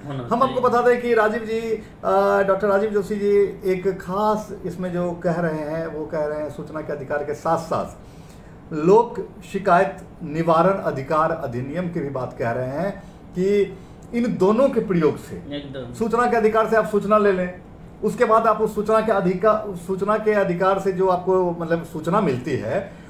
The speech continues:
Speaker 2: उस, उसे लेकर के आप लोक शिकायत निवारण, अ, अधि-, अधिनियम के
Speaker 1: अधिनियम
Speaker 2: तहत
Speaker 1: के तहत
Speaker 2: वहाँ चले जाएं, वहाँ
Speaker 1: परिवार
Speaker 2: चले
Speaker 1: दायर
Speaker 2: जाएं,
Speaker 1: कर दें।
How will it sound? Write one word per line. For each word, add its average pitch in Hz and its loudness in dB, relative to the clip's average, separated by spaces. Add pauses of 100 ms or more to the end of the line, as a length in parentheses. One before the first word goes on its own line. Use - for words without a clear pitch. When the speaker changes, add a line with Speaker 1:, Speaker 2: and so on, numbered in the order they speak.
(140)
Speaker 2:
उस, 214 -2
उसे 226 4
लेकर 208 6
के 214 4
आप 190 2
लोक 190 4
शिकायत 180 -2
निवारण, 165 0
अ, 139 -6
अधि-, 165 -6
अधिनियम 135 -8
के 135 -4
Speaker 1:
अधिनियम 165 0
Speaker 2:
तहत 156 4
Speaker 1:
के 151 -6
तहत 139 -4
Speaker 2:
वहाँ 143 2
चले 196 2
जाएं, 185 2
वहाँ 160 0
Speaker 1:
परिवार 160 2
Speaker 2:
चले 180 2
Speaker 1:
दायर 156 4
Speaker 2:
जाएं, 151 -8
Speaker 1:
कर 151 -4
दें। 139 -8